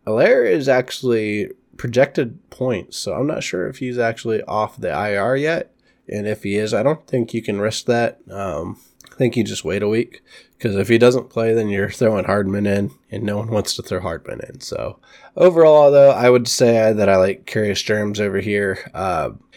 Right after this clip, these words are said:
getting Kyler back off of a week rest, getting Nuck back off a week rest. Both should be looking much better, should be good.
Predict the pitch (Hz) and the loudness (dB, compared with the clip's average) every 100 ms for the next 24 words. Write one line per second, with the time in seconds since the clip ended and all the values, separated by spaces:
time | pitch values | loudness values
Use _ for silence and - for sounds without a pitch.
0 | - - 120 120 113 110 110 107 98 101 | -18 -2 2 4 4 2 4 2 2 2
1 | 98 - - 92 90 92 90 90 101 98 | 2 0 -4 -4 -4 -6 -6 -4 -6 -6
2 | - 101 95 - - - _ _ - 113 | -4 -2 -2 -6 -12 -16 _ _ -10 -6
3 | 107 113 110 107 - 107 104 104 104 - | -4 -4 -4 -4 -2 -2 0 -2 -4 -4
4 | 101 98 - 98 101 101 - - _ _ | -4 -4 -2 -2 -2 -6 -12 -18 _ _
5 | _ 110 110 117 131 113 117 107 104 110 | _ 2 2 2 0 2 4 4 0 0
6 | 104 104 - 107 98 104 92 98 - - | 0 -2 -2 0 0 2 0 -2 -10 -10
7 | - 110 101 98 101 101 104 101 | -4 -4 -2 -4 -2 -2 -2 -6